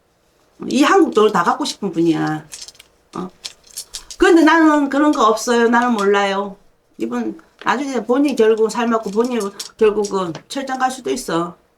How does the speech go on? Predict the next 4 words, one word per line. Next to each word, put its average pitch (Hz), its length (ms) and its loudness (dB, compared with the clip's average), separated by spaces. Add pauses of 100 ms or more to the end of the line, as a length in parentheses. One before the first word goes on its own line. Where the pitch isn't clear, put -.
(800)
어? 208 160 -6 (2250)
아유, 269 260 4
속 - 220 2
터져. 175 420 -2